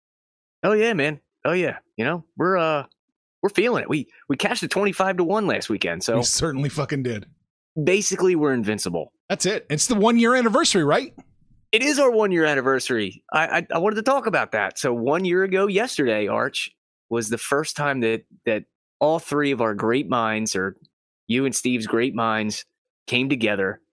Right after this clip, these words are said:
Speaker 1: and, uh, we were on the show for the first time. It's pretty cool.
Speaker 2: Wow. A year! I can't believe it.
Speaker 1: Nuts, man. It's, it's, it's nuts. You, we give you credit for putting up with us that long and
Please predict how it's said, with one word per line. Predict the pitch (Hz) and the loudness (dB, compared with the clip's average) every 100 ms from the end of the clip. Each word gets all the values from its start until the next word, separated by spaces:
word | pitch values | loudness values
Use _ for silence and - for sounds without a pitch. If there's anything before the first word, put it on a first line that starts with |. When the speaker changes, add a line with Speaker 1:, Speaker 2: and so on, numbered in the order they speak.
| _ | _
Speaker 1:
and, | - 113 110 | -4 -2 0
uh, | 120 117 | 0 0
we | 135 | 0
were | 151 | 0
on | 185 | 0
the | |
show | 175 262 | 0 0
for | 196 | -2
the | 139 | 0
first | 113 - | 0 0
time. | 101 98 | -2 -2
It's | - | -2
pretty | 170 156 | -2 0
cool. | 214 185 - _ _ | 0 0 -4 _ _
Speaker 2:
Wow. | 117 110 98 92 - _ _ | -2 0 -2 -4 -10 _ _
A | 160 | -2
year! | 147 175 226 - | 0 2 2 2
I | 101 | 0
can't | - 202 | 0 0
believe | 214 247 165 | 0 0 -2
it. | - - _ _ _ _ _ _ _ _ | -8 -18 _ _ _ _ _ _ _ _
Speaker 1:
Nuts, | 127 170 - - | -2 0 -2 -2
man. | 101 95 95 - - | -2 -2 -6 -8 -8
It's, | - - | -6 -6
it's, | 107 - - - | -4 -4 -6 -8
it's | - | -4
nuts. | 117 110 - - | -2 -2 -2 -4
You, | 107 131 147 123 - - - | -2 0 0 -4 -12 -12 -2
we | 147 | 0
give | 160 170 | 2 0
you | 147 156 | 0 -2
credit | 143 110 90 | 0 0 -2
for | - | -8
putting | - 135 131 | -4 -2 0
up | 120 | 0
with | 120 | 0
us | 107 | 0
that | 117 113 | 0 0
long | 107 110 117 113 - | 2 0 0 -4 -4
and | 104 95 92 | -4 -4 -6